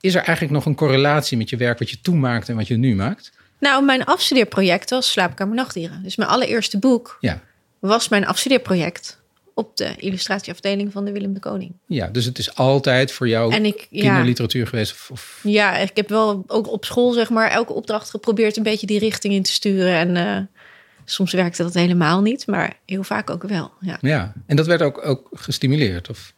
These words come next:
Speaker 2: Ja, dat vonden ze goed, ja.
Speaker 1: Interessant dat je dan, eh, blijkbaar al helemaal, want daar ging je heen toen je negentien, twintig was, denk ik.
Speaker 2: Ja,
Speaker 1: Is dat
Speaker 2: achttien, ja.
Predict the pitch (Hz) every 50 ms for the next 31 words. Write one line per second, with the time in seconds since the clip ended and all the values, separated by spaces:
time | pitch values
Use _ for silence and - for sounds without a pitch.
0 | _ _ - 415 453 254 180 175 226 - - 277 247 214 202 208 - - 311 -
1 | - - - - - 277 285 - - - _ - 107 - - - 147 135 139 117
2 | - - 123 117 117 113 110 113 - 120 101 107 - - 120 104 135 135 135 113
3 | 107 107 104 - 117 117 95 139 180 196 202 180 143 131 127 123 120 117 120 -
4 | 160 - _ - - 123 120 123 127 107 101 101 - - 101 101 104 110 107 107
5 | 101 95 101 104 104 - - 113 101 - 110 113 131 127 - 151 131 - - 139
6 | 135 131 - 170 - - _ _ - 254 - - - _ _ _ _ _ _ _
7 | _ _ _ 139 226 214 147 139 - - 131 139 262 - - - _ 247 233 220